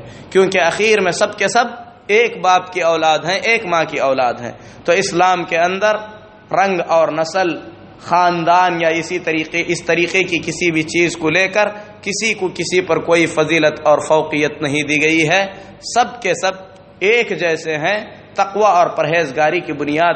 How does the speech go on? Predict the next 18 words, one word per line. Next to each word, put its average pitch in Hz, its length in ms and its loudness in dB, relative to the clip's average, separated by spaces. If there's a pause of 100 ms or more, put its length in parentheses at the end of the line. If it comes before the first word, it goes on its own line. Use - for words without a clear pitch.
(140)
پر 156 120 2 (360)
انسان 170 560 0
کو 156 180 -4
اللہ 156 360 0
تبارک 151 480 2
و 147 60 0
تعالیٰ 143 280 0
کے 143 60 -6
ہاں 139 180 -2
عزت 165 360 -2
ملتی 165 400 -2
ہے۔ 185 140 4 (380)
اللہ 160 340 2
نے 151 160 -2
اس 156 120 -8
کا 143 140 0
واضح 151 320 2
اعلان 160 460 2